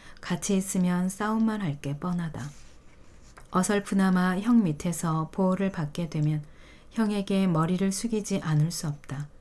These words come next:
그러느니 차라리 우유 배달을 해서라도 혼자 살겠다는 각오를 했다. 형은 고물상을 불러서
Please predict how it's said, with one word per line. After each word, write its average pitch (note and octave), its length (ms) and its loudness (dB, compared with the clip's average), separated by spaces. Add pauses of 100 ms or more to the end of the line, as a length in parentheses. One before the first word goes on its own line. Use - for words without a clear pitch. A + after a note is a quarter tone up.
(580)
그러느니 F#3 560 4
차라리 F#3+ 580 -2 (280)
우유 F#3+ 260 2
배달을 F#3+ 440 0
해서라도 F#3+ 600 -4 (380)
혼자 A3+ 320 2
살겠다는 A3+ 720 0
각오를 D#3+ 460 -4
했다. D3 420 -8 (920)
형은 A#3 460 8
고물상을 G3+ 680 0
불러서 D#3 720 -2